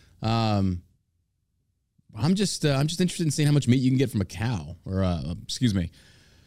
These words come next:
a steer. Meow. C B D T sounds yummy. Oh, they're delicious. They're delicious. Fifty-seven here on the East Coast. Huh.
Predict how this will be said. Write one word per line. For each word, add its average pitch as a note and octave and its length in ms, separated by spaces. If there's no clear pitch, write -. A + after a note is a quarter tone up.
a - 60
steer. F3+ 520
Meow. C3+ 400
C - 180
B C3 60
D B2 80
T C3 220
sounds A#2 320
yummy. B2 280
Oh, C3 100
they're D3 100
delicious. - 560
They're C3+ 400
delicious. C#3 640
Fifty-seven G2 440
here G2+ 80
on G2 100
the F2+ 80
East G2+ 200
Coast. G2+ 500
Huh. A2+ 200